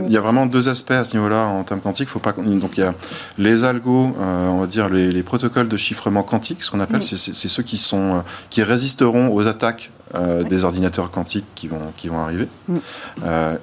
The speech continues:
Speaker 1: et le fait de communiquer avec, euh, par exemple, des photons intriqués,
Speaker 2: Mhm.
Speaker 1: euh, donc non interceptables, ou en tout cas, on, on sait que la personne, euh, qu'une personne a intercepté la communication, donc on peut couper la communication
Speaker 2: Oui.
Speaker 1: ou changer le protocole.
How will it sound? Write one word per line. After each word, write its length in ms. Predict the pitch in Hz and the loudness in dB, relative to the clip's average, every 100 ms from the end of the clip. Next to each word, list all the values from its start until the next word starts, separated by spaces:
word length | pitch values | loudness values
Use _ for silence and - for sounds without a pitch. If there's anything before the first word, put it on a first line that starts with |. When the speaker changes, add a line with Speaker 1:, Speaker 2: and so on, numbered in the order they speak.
| - | 2
Speaker 1:
et 280 | 107 139 170 | 4 4 2
le 100 | 98 | -4
fait 320 | 92 - 131 | -2 0 0
de 80 | 110 | -2
communiquer 600 | 98 113 110 110 110 127 | 0 4 6 4 4 2
avec, 320 | 117 98 - | 2 -2 -2
euh, 100 | 87 | -4
par 160 | 82 78 | -4 -4
exemple, 240 | 78 104 | -2 0
des 100 | 92 | -2
photons 320 | 85 90 92 87 | -2 -4 -2 -2
intriqués, 460 | - 87 - 147 - - | -2 -4 0 0 0 -8
Speaker 2:
Mhm. 60 | 180 180 - | -6 -4 -4
Speaker 1:
euh, 580 | 160 160 - 76 76 73 | -2 -2 0 0 0 -2
donc 220 | 85 87 | -2 0
non 320 | 90 101 110 | 4 6 4
interceptables, 580 | 107 - - - 107 127 | 2 -2 -6 -2 0 0
ou 60 | 90 | -2
en 80 | |
tout 140 | 87 - | -4 -2
cas, 260 | 104 107 | 2 2
on, 320 | 95 85 80 82 | 2 -2 -2 -2
on 40 | |
sait 180 | - 104 | 0 -2
que 60 | 95 | -2
la 60 | |
personne, 320 | 85 85 92 85 | -6 -4 -4 -4
euh, 160 | 78 73 | -6 -8
qu'une 120 | - | -10
personne 260 | - - 85 | -8 -6 -6
a 60 | |
intercepté 420 | 76 - - - | -6 -6 -8 -6
la 80 | 80 | -10
communication, 520 | 80 80 76 78 - | -6 -8 -6 -6 -4
donc 100 | 92 85 | -4 -6
on 40 | |
peut 140 | 78 - | -12 -14
couper 200 | - - | -8 -4
la 80 | 85 | -4
communication 640 | 85 78 80 73 90 92 | -4 -6 -8 -6 -4 -2
Speaker 2:
Oui. 120 | 92 92 | -2 -2
Speaker 1:
ou 300 | - - - | -6 -14 -6
changer 200 | 87 85 | -2 -2
le 40 | |
protocole. 400 | - - - 127 | -4 -2 0 0